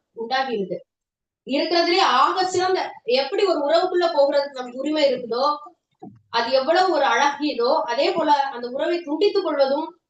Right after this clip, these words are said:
மிக அழகிய ஒரு விடயமா நான் பாக்குறேன். அதுலயும் சிறப்புமிக்க ஒரு திருமண உறவிலிருந்து நம்மை துண்டித்துக் கொள்வதும் ஒரு அழகிய ஒரு விடயம் தான். அதுல வந்து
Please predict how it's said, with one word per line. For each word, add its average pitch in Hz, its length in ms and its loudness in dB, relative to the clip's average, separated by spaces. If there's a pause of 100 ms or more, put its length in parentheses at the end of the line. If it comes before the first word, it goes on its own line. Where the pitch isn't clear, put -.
(140)
மிக 262 140 -6 (260)
அழகிய 349 460 2
ஒரு 294 120 0
விடயமா 247 360 -4
நான் 226 220 -4
பாக்குறேன். 220 400 -2 (1200)
அதுலயும் 330 440 2
சிறப்புமிக்க 330 540 2 (240)
ஒரு 277 160 2
திருமண 359 360 2
உறவிலிருந்து 302 520 2
நம்மை 277 220 0
துண்டித்துக் 302 400 -6
கொள்வதும் 285 580 0 (340)
ஒரு 254 180 -4
அழகிய 311 520 -2
ஒரு 233 140 -6 (120)
விடயம் 226 300 -6
தான். 196 240 -10
அதுல 269 300 0
வந்து 277 260 -4